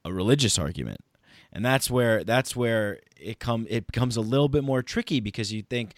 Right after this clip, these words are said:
you, you have people making the argument, "Look, there's these, uh, radical Islamic terrorists, and they, you know, their, their, their version of,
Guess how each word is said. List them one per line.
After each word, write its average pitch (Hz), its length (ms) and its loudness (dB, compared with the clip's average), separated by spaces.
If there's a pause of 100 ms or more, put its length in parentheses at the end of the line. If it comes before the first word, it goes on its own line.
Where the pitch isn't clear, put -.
(340)
you, 110 160 -4
you 117 200 -2
have 117 180 -2
people 131 300 -4
making 117 300 -4
the 120 80 -2
argument, 123 320 -2
"Look, 165 240 -2 (320)
there's 120 320 -4
these, 110 400 -4 (140)
uh, 101 200 -4
radical 135 560 -2
Islamic 139 440 -2
terrorists, 107 580 -2 (300)
and 107 260 -2
they, 127 680 0
you 117 140 -2
know, 107 80 -2
their, 120 380 0
their, 117 420 0
their 113 400 -2
version 120 540 0
of, 117 300 -2